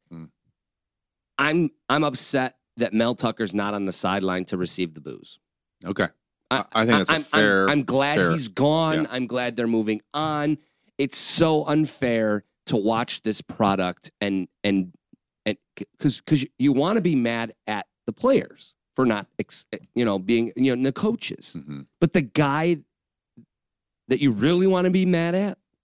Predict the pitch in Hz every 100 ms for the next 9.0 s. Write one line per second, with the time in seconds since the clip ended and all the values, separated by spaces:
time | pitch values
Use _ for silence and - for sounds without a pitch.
0 | _ _ _ - 139 147 156 - 101 135
1 | 131 123 - 120 107 110 82 73 76 _
2 | - 73 - 175 254 208 147 165 185 -
3 | 90 123 131 156 151 131 127 110 - 120
4 | 95 - 110 107 104 95 92 _ _ _
5 | _ _ _ - - 131 117 117 107 98
6 | 107 92 92 101 - - - 151 127 -
7 | 139 127 143 110 139 139 131 104 107 110
8 | 104 80 69 - 104 92 92 110 147